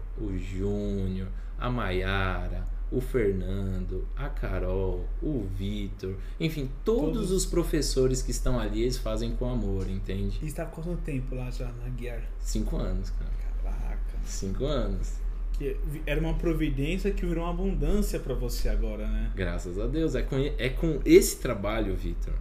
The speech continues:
Speaker 1: que eu me sustento e que eu posso ajudar em casa também,
Speaker 2: Nossa.
Speaker 1: entende? Então, assim, cara, é, muita gente fala, "Poxa, a Argentina vivendo essa inflação, vivendo crises."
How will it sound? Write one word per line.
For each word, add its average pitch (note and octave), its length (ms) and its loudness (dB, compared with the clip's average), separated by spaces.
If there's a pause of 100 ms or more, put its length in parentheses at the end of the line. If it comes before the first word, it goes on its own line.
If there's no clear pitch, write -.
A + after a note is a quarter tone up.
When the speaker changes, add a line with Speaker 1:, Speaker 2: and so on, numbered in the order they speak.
(440)
Speaker 1:
que - 100 0
eu G2 80 6
me G#2 160 0
sustento G2+ 840 0 (540)
e - 40 -4
que - 120 2
eu B2+ 60 6
posso G#2+ 360 2
ajudar F2+ 360 0
em F2 60 0
casa E2 420 -2 (160)
também, F2 260 0
Speaker 2:
Nossa. E2 360 -2
Speaker 1:
entende? F2 280 0 (460)
Então, G#2+ 140 0
assim, G#2+ 500 0 (500)
cara, G2+ 460 0 (840)
é, G2+ 40 -2 (460)
muita A2 320 0
gente A2+ 220 -2
fala, G#2 340 0
"Poxa, A2 400 0
a A2 60 0
Argentina A2 840 -2
vivendo G2 400 -4
essa G2+ 200 -4
inflação, G2+ 760 -4
vivendo G2+ 480 -4 (120)
crises." G2+ 840 -4